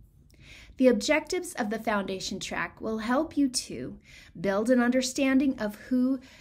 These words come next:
your learners are and how to teach adults.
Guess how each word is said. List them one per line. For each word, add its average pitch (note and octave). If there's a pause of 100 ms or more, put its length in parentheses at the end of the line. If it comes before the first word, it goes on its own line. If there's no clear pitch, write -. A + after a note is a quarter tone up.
(160)
your B3+
learners G#3
are G3 (180)
and B3
how B3
to A3
teach G#3
adults. F#3+